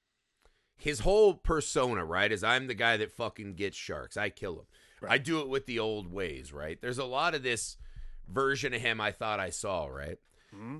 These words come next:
Speaker 1: A-, and there, there is something about the way Jaws attacks, right? The way he keeps hitting that same spot on the boat is not how sharks move through the water. We now know 'cause we've seen fucking five hundred episodes of Shark Week shows, whatever.
Speaker 2: Right.
Speaker 1: There,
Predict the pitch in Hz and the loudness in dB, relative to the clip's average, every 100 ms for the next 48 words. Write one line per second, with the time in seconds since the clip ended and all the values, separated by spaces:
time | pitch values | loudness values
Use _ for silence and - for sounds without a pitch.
0 | 156 151 147 170 180 160 175 190 254 - | 4 6 6 4 2 2 2 2 2 2
1 | 202 185 175 165 143 135 127 123 120 123 | 4 2 2 0 2 6 4 4 2 2
2 | 113 123 117 113 98 95 104 85 - 101 | 2 2 4 4 2 -2 0 0 0 0
3 | 104 127 165 185 175 - 165 - 156 143 | 0 2 4 4 2 -4 -6 0 2 2
4 | 123 117 - 131 120 110 - 123 117 110 | 2 0 2 0 0 -2 2 6 6 6
5 | - _ _ _ _ _ _ _ _ 120 | 0 _ _ _ _ _ _ _ _ -2
6 | 120 107 85 104 131 139 123 107 139 143 | -2 -2 2 4 4 2 -6 0 4 4
7 | 123 117 - 127 113 113 113 104 120 101 | 4 0 0 0 0 -4 -4 -4 -4 -2
8 | 98 110 107 98 107 104 110 110 98 110 | 4 6 6 4 0 4 4 4 2 2
9 | 104 95 82 98 - 98 95 104 95 101 | 2 0 -8 -6 -4 -6 -4 -6 -4 -6
10 | 95 - 95 98 95 90 95 - 95 82 | -10 -4 -2 0 -2 -4 -6 -4 -6 -6
11 | 85 107 104 90 76 - 78 76 82 92 | -4 -2 -2 -6 -12 -10 -10 -8 -10 -10
12 | 82 _ - 101 82 _ _ _ _ _ | -14 _ -10 -10 -10 _ _ _ _ _
13 | _ _ _ _ 143 156 | _ _ _ _ 4 4